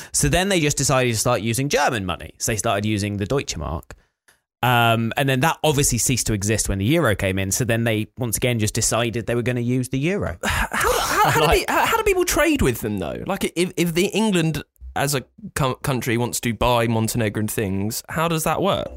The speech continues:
Speaker 1: Then they would pay in euros.
Speaker 3: Any euros they can get hold of?
Speaker 1: Yeah, it's just, it's just the same. So, like, if you go there, you would just take euros and you would use euros as legal tender.
Speaker 3: 'Cause what I'm confused with is, like, okay, so,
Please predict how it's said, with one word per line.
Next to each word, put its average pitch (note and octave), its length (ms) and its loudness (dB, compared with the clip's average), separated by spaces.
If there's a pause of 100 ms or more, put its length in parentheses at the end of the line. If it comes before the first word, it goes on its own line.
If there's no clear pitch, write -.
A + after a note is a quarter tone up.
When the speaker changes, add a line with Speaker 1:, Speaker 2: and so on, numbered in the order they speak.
(120)
Speaker 1:
Then B2+ 120 0
they A2+ 80 0
would A#2 100 0
pay B2 200 0
in B2+ 80 -2
euros. G#2+ 380 -6 (300)
Speaker 3:
Any C#3 240 4
euros B2+ 260 4
they B2 100 2
can A#2+ 80 0
get A2+ 100 2
hold A#2 160 2
of? F2+ 260 -2
Speaker 1:
Yeah, - 300 -6
it's - 100 -14
just, - 280 -2
it's E3+ 100 0
just G#3+ 160 0
the G#3+ 80 -4
same. - 180 -2
So, C3 100 -2
like, C3+ 120 0
if B2+ 80 -4
you D#3+ 100 0
go B2+ 160 2
there, A2 120 4
you C#3 160 2
would A#2+ 80 0
just G#2+ 120 0
take - 180 0
euros G#2 340 0
and G#2+ 100 0
you F#2+ 80 2
would F2+ 140 0
use B2 240 0
euros F#2+ 340 0
as G#2 180 0
legal G2 360 0 (360)
tender. - 380 -4
Speaker 3:
'Cause - 140 0
what F4 200 2
I'm A#3+ 80 2
confused G#3+ 520 0
with A2 240 2
is, A#2 180 4
like, C#3 260 2 (540)
okay, G2+ 240 4
so, B2+ 340 4